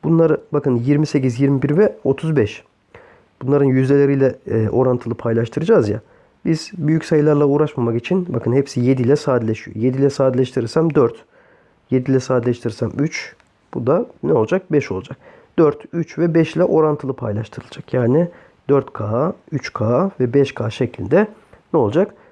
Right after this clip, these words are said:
Paylaştırılacak. E bunlar toplam arkadaşlar. Ben bu iki bin dört yüz oy bunlara paylaştırmayacağım. Evet. Yani iki bin dört yüz eşittir o zaman dört K, üç K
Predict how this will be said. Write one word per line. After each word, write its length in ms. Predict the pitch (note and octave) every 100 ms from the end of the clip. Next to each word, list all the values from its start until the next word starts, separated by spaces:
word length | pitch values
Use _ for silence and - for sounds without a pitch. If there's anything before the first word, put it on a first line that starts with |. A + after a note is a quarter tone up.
| -
Paylaştırılacak. 720 | - C#3+ C3+ - A2+ G#2 - - _ _ -
E 80 | B2+
bunlar 240 | E3+ F3+
toplam 560 | F3+ - E3+ F#3+ F3+ D#3+
arkadaşlar. 580 | E3 E3+ D#3+ D3+ B2+ - - -
Ben 160 | D3 D#3+
bu 100 | A2+
iki 220 | - D3
bin 160 | D3+ D3+
dört 240 | D#3 D#3
yüz 120 | D#3 -
oy 240 | D3 B2+ - _ _ _ -
bunlara 360 | D3 D3+ D3+ D3
paylaştırmayacağım. 960 | C#3+ C#3+ D3+ - A#3 G#3 D3 C#3 C3+ - _ -
Evet. 320 | D#3 C3+ D#3+ - _ _ -
Yani 200 | C#3 C#3
iki 240 | C3+ D3
bin 220 | D3+ C3+
dört 300 | D3+ D3+ -
yüz 300 | A#2+ C#3+ - -
eşittir 460 | C3+ B2+ C3+ - B2+
o 100 | C3
zaman 280 | C3 A#2+ E3 - - _ -
dört 200 | C#3+ D3
K, 220 | - A2+
üç 240 | A2+ C3+ -
K 280 | A2+ A#2